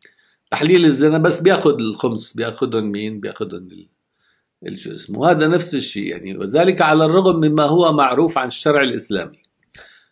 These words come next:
المقدس من الحدية والحسم والقاطعية في التعاطي مع المخالفات القانونية والشرعية.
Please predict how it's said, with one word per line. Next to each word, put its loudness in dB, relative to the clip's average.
المقدس 2
من 0
الحدية -2
والحسم -2
والقاطعية -2
في -6
التعاطي -2
مع -2
المخالفات -4
القانونية -4
والشرعية. -12